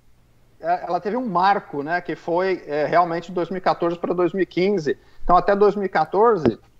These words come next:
a gente atendia, assim,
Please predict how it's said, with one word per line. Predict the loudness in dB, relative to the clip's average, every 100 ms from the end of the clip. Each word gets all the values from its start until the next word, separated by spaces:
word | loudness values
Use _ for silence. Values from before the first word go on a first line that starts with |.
| -20 _
a | -2 -2
gente | -4 -8 -8 -10 -4 0 0 0 -2 -6
atendia, | -10 -10 -8 -2 -2
assim, | -2 -4 -6 -8